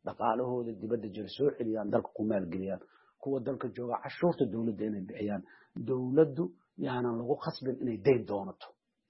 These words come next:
Inta cashuurtii adiga lagu lahaa waajib kugu ahayd aad bixin weydo, dowladdu inayna adeegaa laga rabaa inay qabatay, yaani deyn u doonanin.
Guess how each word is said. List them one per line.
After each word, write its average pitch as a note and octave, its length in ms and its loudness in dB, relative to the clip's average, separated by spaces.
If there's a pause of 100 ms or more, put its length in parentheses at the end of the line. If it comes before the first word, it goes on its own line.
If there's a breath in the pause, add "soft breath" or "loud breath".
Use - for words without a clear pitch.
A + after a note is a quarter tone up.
(360)
Inta C#3 160 -2
cashuurtii - 500 -2
adiga C3 200 0
lagu A2 280 0
lahaa A2+ 160 6
waajib B2 340 4
kugu B2 220 -2
ahayd A#2 160 0
aad A2 200 -4
bixin G3+ 300 4
weydo, A2 240 0 (1000)
dowladdu B2+ 380 6
inayna A#2+ 460 -2
adeegaa B2+ 360 4
laga A2+ 160 0
rabaa A2 180 2
inay A2+ 160 -2
qabatay, G#2 340 -4
yaani G#2+ 300 -4
deyn B2+ 260 8
u - 100 -8
doonanin. F2+ 440 -4